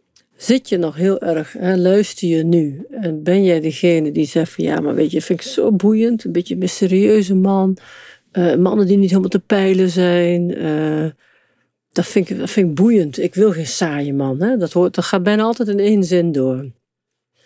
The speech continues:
Besef dat als je een relatie gaat hebben met iemand die zo, ja,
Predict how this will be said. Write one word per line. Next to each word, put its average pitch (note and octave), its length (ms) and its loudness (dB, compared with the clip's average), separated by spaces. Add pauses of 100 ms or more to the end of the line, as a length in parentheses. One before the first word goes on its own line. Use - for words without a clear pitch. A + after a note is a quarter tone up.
(680)
Besef G#3+ 680 0
dat - 300 -6
als A3 380 0
je G#3 320 0
een F#3+ 120 0
relatie F3+ 720 0
gaat D3+ 360 -6
hebben D3 580 -2
met F3 300 0
iemand C#3+ 640 0
die F3+ 240 2
zo, D#3+ 440 2 (600)
ja, D3+ 440 -4